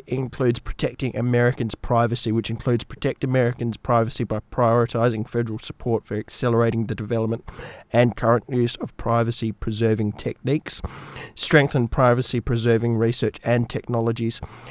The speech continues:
evaluate how agencies collect and use commercially available information, and develop guidelines for federal agencies to develop, to evaluate the effectiveness of privacy-preserving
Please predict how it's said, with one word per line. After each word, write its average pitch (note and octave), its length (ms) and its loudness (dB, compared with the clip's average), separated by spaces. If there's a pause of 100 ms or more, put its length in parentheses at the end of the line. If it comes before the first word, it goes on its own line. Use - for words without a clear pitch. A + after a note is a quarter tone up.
(180)
evaluate C#3 540 8
how C3 240 2
agencies B2+ 540 0
collect B2 340 2
and A#2+ 160 2
use B2+ 180 2
commercially A#2+ 760 0
available A2+ 640 0
information, A#2 720 -2 (100)
and B2+ 160 2
develop C#3+ 400 0
guidelines C3 580 2
for A2 120 -8
federal B2+ 420 0
agencies A#2+ 540 -2
to - 120 -14
develop, A#2 520 0 (480)
to D3+ 120 0
evaluate B2+ 460 4
the A#2+ 80 0
effectiveness A#2+ 760 0 (360)
of B2+ 200 0
privacy-preserving A#2 1200 2